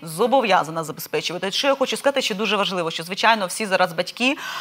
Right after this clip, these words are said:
е, е, дуже переживають за те, щоб діти пішли на навчання, оскільки всім нам потрібно працювати. Ми пережили дуже серйозну економічну кризу, зараз, е, скажімо, переживаємо,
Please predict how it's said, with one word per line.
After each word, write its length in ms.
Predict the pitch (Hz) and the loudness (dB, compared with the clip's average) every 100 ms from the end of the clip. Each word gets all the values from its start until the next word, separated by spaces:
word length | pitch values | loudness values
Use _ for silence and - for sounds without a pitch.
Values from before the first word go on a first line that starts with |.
| - - | -6 2
е, 100 | 180 | 6
е, 640 | 180 175 170 - 175 170 | 8 6 6 4 4 2
дуже 260 | 170 202 | 0 0
переживають 600 | 180 190 208 202 208 202 | 0 0 0 6 6 6
за 120 | 175 185 | 0 -2
те, 240 | 247 269 | 0 2
щоб 280 | - 190 156 | 2 -2 -4
діти 500 | 202 240 220 208 180 - | -2 0 2 2 0 -2
пішли 360 | 208 - 220 185 170 | 0 2 2 -2 -2
на 80 | |
навчання, 560 | 185 180 - 180 185 254 233 | -6 -4 -4 -2 4 4 4
оскільки 420 | - 247 208 208 | 0 -2 -2 -4
всім 300 | - 254 254 | -4 -2 2
нам 140 | 247 | 2
потрібно 360 | 196 214 196 196 | 0 -6 -4 -4
працювати. 480 | 190 - 196 175 180 | -6 0 4 4 2
Ми 80 | |
пережили 400 | 180 196 190 220 | -4 -2 0 0
дуже 200 | 196 196 | -2 -4
серйозну 340 | 185 196 202 180 | -6 -4 -4 -6
економічну 440 | 180 190 180 185 | -8 -6 -6 -8
кризу, 320 | - 240 262 - - - | -4 -2 -2 -6 -8 -10
зараз, 500 | 175 214 208 202 - 185 | 0 4 4 4 0 0
е, 180 | 185 180 | 0 -2
скажімо, 320 | - 202 180 | -2 -2 -2
переживаємо, 880 | 185 190 190 208 226 196 185 202 | 0 0 2 4 4 4 0 0